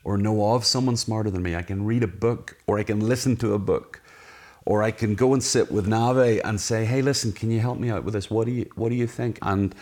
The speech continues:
you can tell over time who the people are who are speaking from a place of authentic wisdom. And then there's people who are place,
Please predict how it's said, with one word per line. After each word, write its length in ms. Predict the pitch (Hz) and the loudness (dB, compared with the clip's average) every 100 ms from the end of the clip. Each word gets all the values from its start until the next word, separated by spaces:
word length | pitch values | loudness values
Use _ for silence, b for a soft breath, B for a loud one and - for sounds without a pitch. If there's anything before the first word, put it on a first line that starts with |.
| B B | B B
you 120 | - 135 | -6 -2
can 200 | 147 135 | 0 0
tell 420 | 123 147 170 - | 0 2 2 2
over 280 | 135 139 123 | 0 0 0
time 500 | 120 113 131 151 131 | -2 -4 -2 -2 -2
who 260 | 98 123 143 | -2 -2 -2
the 120 | 120 | -4
people 420 | - 123 123 107 | -6 -8 -6 -6
are 460 | - 90 82 85 92 _ b b b b b b | -4 -2 -2 -4 -6 _ b b b b b b
who 80 | - | -2
are 40 | 113 | 0
speaking 400 | - 135 131 123 | 2 2 2 0
from 180 | 117 | 2
a 60 | 104 | 0
place 240 | 110 104 | 0 -2
of 100 | 95 | -2
authentic 460 | 98 92 95 90 - | -2 0 -2 -2 0
wisdom. 400 | 110 110 170 214 _ _ _ _ _ B B B | 0 0 -6 -6 _ _ _ _ _ B B B
And 140 | 139 165 | 0 2
then 100 | 175 | 2
there's 160 | 165 | 2
people 260 | - 180 156 | -2 -2 0
who 60 | 123 | 0
are 40 | |
place, 340 | 131 120 123 | -2 -4 -4